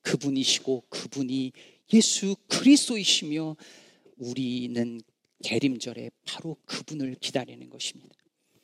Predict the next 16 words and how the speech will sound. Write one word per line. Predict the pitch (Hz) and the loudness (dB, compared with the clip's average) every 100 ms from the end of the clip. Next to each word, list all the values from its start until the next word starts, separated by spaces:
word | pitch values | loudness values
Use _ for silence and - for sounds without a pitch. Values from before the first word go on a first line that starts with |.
| _ - | _ 2
그러니 | 135 135 135 | 4 6 4
사랑하는 | - 165 160 160 160 | 4 4 6 4 2
성도 | - 175 160 170 | 0 0 4 4
여러분, | 143 151 165 - - - - | 6 4 0 -6 -18 -18 -4
한 | - 233 220 | 4 4 8
걸음 | 208 202 202 | 8 8 2
뒤에서 | - 185 185 - 170 - - | 2 6 8 8 4 2 0
판단하고 | - 233 214 208 190 185 - - 190 180 170 | 6 8 8 6 4 -2 -2 2 4 4 2
화내고 | - - 226 220 208 202 196 | 0 4 6 6 6 8 8
말하기보다 | 165 143 151 147 147 123 110 - _ _ _ _ - | 6 6 8 6 2 -6 -10 -14 _ _ _ _ -4
한 | - 160 | -2 2
걸음 | 156 143 143 - | 4 4 0 -4
더 | - 147 143 | 2 4 4
다가가 | 131 - - 135 135 127 120 - _ _ _ _ _ _ _ _ _ - | 2 -2 0 2 0 -2 -8 -10 _ _ _ _ _ _ _ _ _ -2
안아주고 | 143 143 139 - 135 135 | 2 4 2 0 -2 -2
사랑하기에 | - - 190 185 170 170 - 165 151 151 | -2 -2 0 0 -2 -4 0 2 2 0